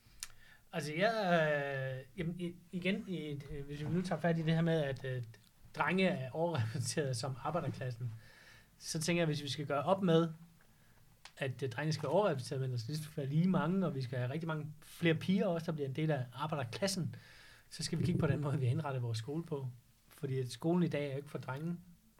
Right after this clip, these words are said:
Øh, ikke hvis man skal læse videre i hvert fald. Øh,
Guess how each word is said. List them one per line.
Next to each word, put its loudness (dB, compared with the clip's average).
Øh, 0
ikke -2
hvis -2
man 0
skal -6
læse 2
videre 0
i 0
hvert -2
fald. -6
Øh, -4